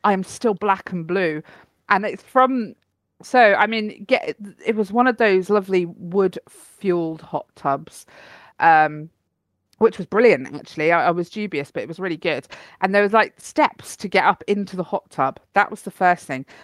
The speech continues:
There were steps to get up into the hut we were staying in. That's another thing. And there <laughs> were, there was this huge, long path we had to go down to get to the loo. And to get into the loo were steps, but they weren't, these were really, like, ratchety steps. They,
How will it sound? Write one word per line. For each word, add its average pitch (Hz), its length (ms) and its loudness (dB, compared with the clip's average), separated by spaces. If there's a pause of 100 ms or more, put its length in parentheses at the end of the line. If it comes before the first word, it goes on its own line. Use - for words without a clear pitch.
There 220 120 4
were 220 60 2
steps - 420 0
to 285 80 -4
get 247 180 0
up - 220 2
into 240 440 0
the 196 80 0
hut - 260 -2
we 202 80 -4
were 196 80 -2
staying 196 440 0
in. 139 200 -6 (220)
That's - 260 -2
another 185 300 -4
thing. 139 320 -6 (300)
And 220 180 2
there 254 200 2
<laughs> - 60 -8
were, 262 240 4 (300)
there 247 80 4
was 240 80 2
this 240 140 -8
huge, 294 540 0
long 247 380 2
path 247 360 4
we 220 40 -4
had 180 140 -4
to - 60 -20
go 180 140 -2
down 170 220 -2
to 185 140 -14
get - 220 -6
to 185 100 -6
the 180 100 -6
loo. 185 380 0
And 196 100 -6
to - 100 -20
get 349 200 0
into 302 300 -4
the 160 100 -4
loo 139 260 -2 (320)
were 208 80 -2
steps, - 440 -2
but 202 100 -6
they 214 80 2
weren't, 254 300 4 (180)
these 269 260 0
were 196 240 -4
really, 185 600 0
like, 151 440 0 (160)
ratchety 160 600 -4
steps. - 520 -4
They, 175 260 0